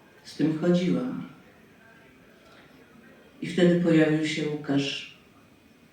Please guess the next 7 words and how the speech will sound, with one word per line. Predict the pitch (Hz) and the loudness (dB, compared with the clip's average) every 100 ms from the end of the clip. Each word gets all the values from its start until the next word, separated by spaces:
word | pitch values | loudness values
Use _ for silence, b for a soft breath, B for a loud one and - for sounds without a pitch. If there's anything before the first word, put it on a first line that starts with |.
| _ _ _ - - - - - _ - - - - - _ _ _ _ _ - - - - | _ _ _ -20 -20 -20 -20 -20 _ -20 -20 -20 -20 -20 _ _ _ _ _ -20 -20 -12 -8
I | |
powiedział: | 175 170 185 180 180 180 180 180 - - - - - - - - - _ _ _ _ _ - - - | -2 2 2 4 4 6 4 2 -2 -16 -20 -20 -20 -20 -20 -20 -20 _ _ _ _ _ -20 -16 -4
„Jest | 165 - | -2 -2
taka | 185 170 | -4 -4
potrzeba | - 170 - 180 170 156 147 | -4 -4 -2 2 2 2 -2
we | 151 147 | -4 -4
mnie | 147 143 143 | -2 -2 -2